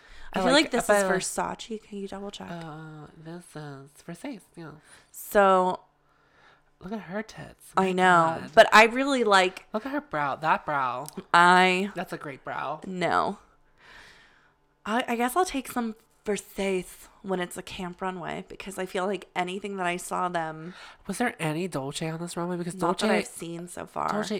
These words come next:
Speaker 1: is, like, in its nature
Speaker 2: You would
Speaker 1: camp.
Speaker 2: think, but
Speaker 1: It doesn't make any sense.
Speaker 2: I'm sure that there was. I don't know if
Speaker 1: Yeah.
Speaker 2: I included any, which
Speaker 1: I
Speaker 2: could have been
Speaker 1: like
Speaker 2: my
Speaker 1: that. I like,
Speaker 2: oversight.
Speaker 1: I think, I don't know what I want.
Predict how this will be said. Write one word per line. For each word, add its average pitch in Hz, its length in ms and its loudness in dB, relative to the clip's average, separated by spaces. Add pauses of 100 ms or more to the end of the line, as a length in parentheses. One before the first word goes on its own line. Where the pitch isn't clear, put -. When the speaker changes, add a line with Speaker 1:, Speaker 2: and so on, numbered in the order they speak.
Speaker 1:
is, 165 320 -6
like, 151 260 -8
in 156 140 -8
its - 240 -12
nature 139 260 -8
Speaker 2:
You 214 100 -2
would 180 120 -6
Speaker 1:
camp. - 120 -8
Speaker 2:
think, 175 320 -10 (120)
but - 160 -2
Speaker 1:
It 170 40 -6
doesn't 170 160 -8
make 160 160 -14
any 143 160 -14
sense. - 220 -20 (380)
Speaker 2:
I'm 233 140 2
sure 269 220 4
that 233 140 4
there 180 140 4
was. 165 680 4
I - 80 2
don't 180 140 -4
know 175 120 -2
if 175 60 -2
Speaker 1:
Yeah. 175 100 -2
Speaker 2:
I 165 80 6
included 160 680 -8
any, 120 480 -14 (1700)
which 196 220 -2
Speaker 1:
I 233 80 4
Speaker 2:
could 277 80 4
have - 80 0
been 180 140 2
Speaker 1:
like 180 40 0
Speaker 2:
my 160 160 4
Speaker 1:
that. - 60 -2
I 180 120 0
like, 226 80 4
Speaker 2:
oversight. 285 520 -4
Speaker 1:
I 214 140 -4
think, 277 480 -12 (2000)
I 180 60 -12
don't 196 180 -8
know 208 100 -4
what 156 180 -4
I 156 120 -4
want. 147 280 -8